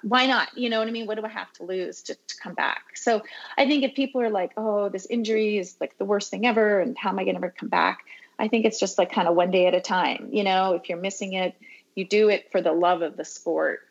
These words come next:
um, more than anything, and more the idea of, like, you know, I, build back my strength and just give it another shot.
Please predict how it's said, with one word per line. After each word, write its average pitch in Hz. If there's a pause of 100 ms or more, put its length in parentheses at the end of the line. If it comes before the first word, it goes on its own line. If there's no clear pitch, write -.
(260)
um, 160
more 185
than 160
anything, 170
and 170
more 160
the 160
idea 160
of, -
like, - (400)
you 202
know, 180
I, 165 (500)
build 185
back 156
my -
strength -
and -
just -
give 180
it 175
another 165
shot. -